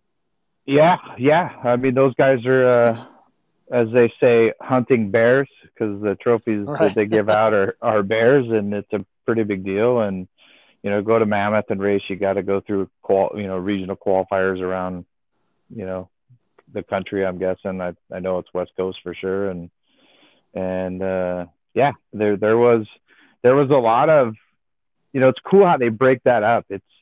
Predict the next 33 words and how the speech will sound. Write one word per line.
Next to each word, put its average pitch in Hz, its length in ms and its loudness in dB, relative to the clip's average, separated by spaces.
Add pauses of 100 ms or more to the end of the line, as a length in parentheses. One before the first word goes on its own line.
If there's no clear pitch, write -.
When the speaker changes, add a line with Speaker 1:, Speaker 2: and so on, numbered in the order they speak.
(160)
Speaker 1:
it's - 220 -14 (100)
really 147 360 2
like, 95 320 -2 (1120)
I - 20 -10
think 160 140 -4
it's, 160 140 -4
like, 110 160 -6 (100)
ten 135 320 2
or 107 200 0 (100)
twelve 123 260 2
days 120 300 0
of 95 140 -4
racing. 98 520 -4
I - 20 -8
mean, 95 200 -8
they 101 120 -2
have 104 380 -2 (260)
all 120 220 2
the 123 80 0
vet 110 320 0
and - 80 -12
the 98 60 -4
old 107 240 0
guys 107 260 0 (100)
go 101 300 0
the, 92 140 -8 (200)
the 98 100 -10
first 107 340 -4
weekend, 101 560 -4 (680)
and 90 160 -10
then 95 200 -6
during 104 320 0
the 98 180 -2